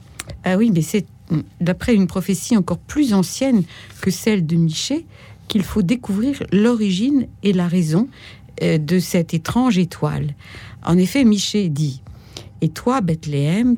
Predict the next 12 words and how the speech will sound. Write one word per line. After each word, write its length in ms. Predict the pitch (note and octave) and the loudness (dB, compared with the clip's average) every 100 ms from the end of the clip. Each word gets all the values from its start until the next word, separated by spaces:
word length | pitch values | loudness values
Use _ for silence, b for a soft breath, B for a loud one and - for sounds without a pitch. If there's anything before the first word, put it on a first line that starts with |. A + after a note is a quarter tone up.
| - | 0
terre 280 | F#3 F#3 D#3+ | 0 0 0
de 140 | C#3 | -2
Juda, 440 | C3+ D3 B2+ D3+ A#2 B B B | -2 -4 -4 -4 -4 B B B
tu 160 | - A3 | 0 4
n'es 160 | A3+ G#3+ | 6 6
nullement 760 | A3 B3+ C#4 C4 B3+ E4 D#4 | 6 6 4 4 4 4 2
le 140 | G#3 F#3+ | 2 2
moindre 500 | G3 B3+ C4+ F3+ F3+ | 2 2 2 0 -2
des 140 | F3+ | -4
clans 300 | - A#3 C#4 | -2 0 2
de 120 | F3 | 0
Juda, 340 | F#3 A#3 F3 | 0 -2 -4